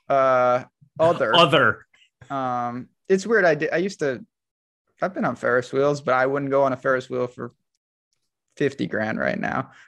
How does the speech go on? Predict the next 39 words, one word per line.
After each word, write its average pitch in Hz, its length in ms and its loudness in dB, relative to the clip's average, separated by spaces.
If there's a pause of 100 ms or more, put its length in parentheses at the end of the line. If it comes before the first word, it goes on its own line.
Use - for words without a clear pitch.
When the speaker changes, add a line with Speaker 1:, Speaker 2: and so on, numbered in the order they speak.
Speaker 1:
I 147 40 -4
don't 185 200 2
like 131 220 2
heights. - 380 -4 (400)
Uh, 64 280 2 (160)
that's - 120 -20
why 202 80 4
I 208 60 4
get 202 160 2
tickets 196 240 2
by 180 180 4
the 160 80 0
glass. 147 440 0
What 143 160 0
can 147 80 2
I 135 80 2
say? - 420 0
Speaker 2:
<laughs> - 80 -2
Speaker 1:
But, 175 300 2 (340)
uh, 160 260 4
one 202 220 0
other 214 180 0
question 180 360 -4
about 156 260 -2
the 147 60 -14
Masters, 147 480 -6
and 135 100 -12
then, 135 80 -10
of 120 100 -16
course, 139 240 -4
we'll 139 120 -8
be 131 100 -6
diving 127 380 0
in. 123 100 -6
We 127 100 -8
got 123 200 -4
plenty 156 280 -2
of 127 120 -12
time. 131 340 -6